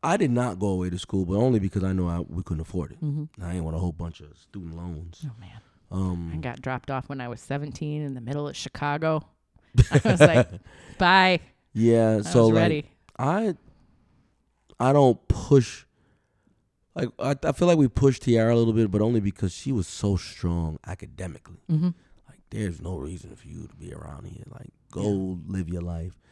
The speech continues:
Speaker 1: And I think ultimately, and I, you know, I don't know if Tiara would mind me sharing this or not. You know, ultimately, Tiara did not finish and all that kind of stuff, but I, I still think Tiara got valuable life experience
Speaker 2: Mm-hmm.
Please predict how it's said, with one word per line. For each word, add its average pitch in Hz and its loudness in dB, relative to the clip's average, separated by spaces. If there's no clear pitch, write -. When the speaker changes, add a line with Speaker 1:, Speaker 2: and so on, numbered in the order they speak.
Speaker 1:
And 113 2
I 113 2
think 135 4
ultimately, 117 4
and 110 -2
I, 127 -6
you 110 -6
know, - -10
I - -8
don't 92 -4
know 90 -2
if - -16
Tiara 85 -4
would 85 -4
mind 85 -6
me 82 -6
sharing 92 -2
this 85 -6
or 87 -4
not. 92 -4
You 147 -8
know, 104 -6
ultimately, 117 2
Tiara 98 -2
did 90 -2
not 90 -4
finish 98 -4
and 98 -6
all 98 0
that 95 -4
kind 98 -4
of 92 -4
stuff, 98 -6
but 92 -6
I, 90 -6
I 107 0
still 117 2
think 104 -2
Tiara 95 0
got 90 -4
valuable 92 0
life 87 -6
experience 76 -6
Speaker 2:
Mm-hmm. - -16